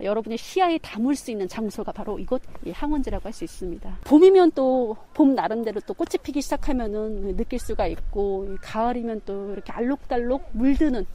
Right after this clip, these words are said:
색깔을 보면서, 예, 서울의 가을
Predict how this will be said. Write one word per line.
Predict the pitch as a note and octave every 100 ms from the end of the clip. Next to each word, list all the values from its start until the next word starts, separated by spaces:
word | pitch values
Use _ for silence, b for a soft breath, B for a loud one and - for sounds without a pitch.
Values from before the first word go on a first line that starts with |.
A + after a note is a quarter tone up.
| -
색깔을 | - - B3+
보면서, | B3 G#3 G3+ G#3 D4 B3 - A3+
예, |
서울의 | G3 - F#4 F4+
가을 | - G#3 A3 A#3 F#3+